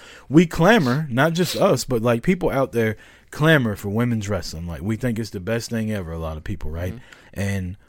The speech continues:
Speaker 1: on A E W, you might get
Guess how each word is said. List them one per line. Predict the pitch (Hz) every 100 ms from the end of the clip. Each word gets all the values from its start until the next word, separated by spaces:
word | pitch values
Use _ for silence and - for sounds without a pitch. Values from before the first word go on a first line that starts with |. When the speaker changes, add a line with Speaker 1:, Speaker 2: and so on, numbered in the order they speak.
| -
Speaker 1:
on | 110 113
A | 113
E | 120 117
W, | 110 110 117 123 156 165 - _ - _ - _ _ -
you | 127 135
might | 127 123
get | 107 127 113